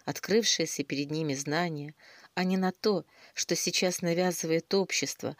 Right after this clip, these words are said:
которое само не понимает, что и кто ему навязывает, и к чему все это приведет. Вот из этих людей и начнут появляться спасители. Вот в этом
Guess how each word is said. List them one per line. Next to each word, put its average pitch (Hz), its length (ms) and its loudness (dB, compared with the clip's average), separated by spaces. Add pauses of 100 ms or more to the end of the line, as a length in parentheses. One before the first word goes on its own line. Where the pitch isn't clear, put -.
(280)
которое 185 360 0
само 196 380 2
не 135 140 -6
понимает, 151 640 -6 (320)
что 190 540 0 (180)
и - 100 -4
кто - 320 -2
ему 175 280 2
навязывает, 165 800 0 (340)
и 180 80 -4
к - 60 -6
чему 165 380 2
все - 220 0
это 185 200 2
приведет. 185 640 0 (600)
Вот 160 220 -6
из 156 140 -4
этих 151 320 -2
людей 160 480 -2 (340)
и 175 80 -4
начнут 170 560 -2
появляться 185 580 -4
спасители. - 840 -8 (560)
Вот 190 380 0
в 170 80 -2
этом 202 340 2